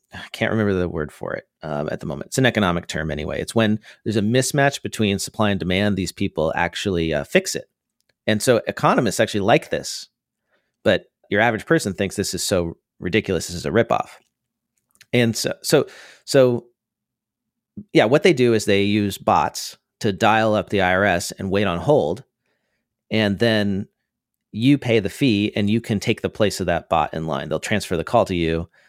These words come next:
so you don't have to wait. And, and they, they always have, they're always waiting on hold, right? So they've always got one that just got on the line. And the I R S, of course, hasn't figured out how to block this, like the way that some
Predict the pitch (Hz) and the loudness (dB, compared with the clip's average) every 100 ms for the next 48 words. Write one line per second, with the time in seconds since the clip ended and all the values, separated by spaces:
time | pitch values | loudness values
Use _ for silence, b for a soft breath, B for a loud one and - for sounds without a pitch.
0 | _ - 92 87 87 - 76 67 - - | _ -4 0 0 0 -2 -2 -2 -4 -10
1 | _ _ _ _ _ _ _ - - 170 | _ _ _ _ _ _ _ -14 -10 -4
2 | 101 104 107 110 117 139 123 127 113 101 | -2 0 0 2 4 4 4 2 0 0
3 | - - 117 143 127 120 104 98 92 - | -6 -2 4 4 4 2 2 -4 -6 -4
4 | - 185 - _ _ _ _ - 101 - | 2 2 0 _ _ _ _ -4 -2 0
5 | 120 127 135 123 127 101 117 117 101 - | 2 6 4 6 2 2 2 0 0 -4
6 | 107 127 107 - - _ _ _ - 101 | -6 0 0 0 -12 _ _ _ 0 2
7 | 95 95 95 123 87 67 127 _ _ _ | 2 -2 0 0 0 -4 -14 _ _ _
8 | _ _ _ _ _ - 117 139 151 135 | _ _ _ _ _ -6 0 4 4 2
9 | 131 120 120 107 98 - 95 95 85 95 | 0 0 2 0 0 -2 0 2 0 0
10 | 82 85 104 104 - 76 - 76 - 85 | -4 0 0 0 -2 -6 -4 -6 -4 -2
11 | 87 85 82 - _ - 101 90 87 | 0 0 0 -4 _ -6 -4 -4 -6